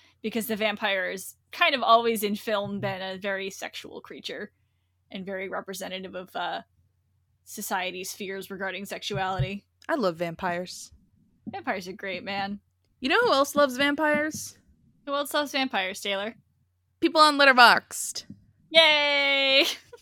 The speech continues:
Speaker 1: What a segue. <laughs>
Speaker 2: Yay! I'm good at those. This is a segment that I like to call Live Laugh Letterboxd, in which I read funny Letterboxd reviews, uh, that I find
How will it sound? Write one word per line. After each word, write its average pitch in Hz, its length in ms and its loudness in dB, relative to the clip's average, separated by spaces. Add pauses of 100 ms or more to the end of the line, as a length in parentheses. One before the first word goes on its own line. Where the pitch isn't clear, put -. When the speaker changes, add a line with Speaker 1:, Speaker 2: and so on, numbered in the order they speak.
(680)
Speaker 1:
What 330 240 6
a 330 60 4
segue. 277 640 10 (200)
<laughs> - 160 -20
Speaker 2:
Yay! 302 600 10
I'm 302 200 6
good 302 160 2
at 202 100 0
those. 196 640 4 (100)
This 330 180 2
is 320 80 -6
a 311 100 2
segment 254 540 4
that 220 140 8
I 214 160 6
like 233 120 4
to 226 100 -8
call 208 340 4
Live 240 220 6
Laugh 220 300 4
Letterboxd, 196 640 0
in 202 160 -2
which 196 300 -2
I 226 160 8
read 214 360 -2
funny 294 300 2
Letterboxd 247 600 4
reviews, 196 640 -2 (560)
uh, 208 440 8
that 233 160 2
I 277 100 6
find 214 440 2